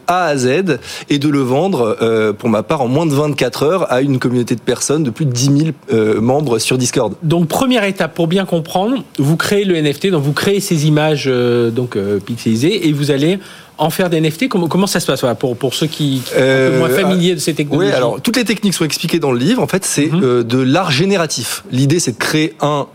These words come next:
Speaker 1: euh, panda unique ou un avatar unique, et ensuite de lui ajouter deux cents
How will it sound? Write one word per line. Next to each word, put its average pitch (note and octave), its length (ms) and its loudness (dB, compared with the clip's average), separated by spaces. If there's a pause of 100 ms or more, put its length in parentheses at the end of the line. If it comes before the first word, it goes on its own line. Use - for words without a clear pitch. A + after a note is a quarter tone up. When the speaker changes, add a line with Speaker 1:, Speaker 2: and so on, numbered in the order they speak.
Speaker 1:
euh, A2 320 2
panda C#3 400 0
unique E3 380 2
ou C3 60 0
un A#2+ 80 0
avatar C3 520 0
unique, C3 500 0 (340)
et D#3 120 2
ensuite G3 400 -2
de D3 120 2
lui C#3 180 0
ajouter C3+ 360 -2
deux D#3 260 0
cents D3+ 380 -2